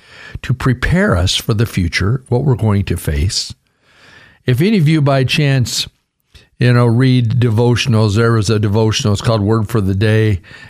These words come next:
and I thought there's a very compelling thought, uh, recently, and it was out of Proverbs chapter nine, verse ten. It says, "The fear of the Lord is the beginning of wisdom."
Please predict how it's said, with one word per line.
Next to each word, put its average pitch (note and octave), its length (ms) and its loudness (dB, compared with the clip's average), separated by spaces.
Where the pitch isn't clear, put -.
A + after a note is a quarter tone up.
and B2+ 80 -2
I C#3+ 80 0
thought F#3 220 0
there's B2 160 2
a - 20 0
very B2+ 220 0
compelling A#2 760 0
thought, - 560 -4
uh, G#2 100 0
recently, G2+ 720 0
and A2+ 100 2
it C3+ 60 2
was C#3+ 160 0
out G3+ 160 0
of C3 80 -4
Proverbs B2+ 480 0
chapter A#2+ 480 -2
nine, G#2 580 2
verse G#2+ 260 -2
ten. A2 360 2
It G#2+ 80 0
says, A#2 300 0
"The A2+ 80 0
fear F#3 340 -2
of D#3 140 0
the C3 80 2
Lord A#2+ 640 2
is A#2 220 0
the G#2+ 120 -2
beginning B2 800 2
of F#2+ 180 0
wisdom." F2+ 680 -4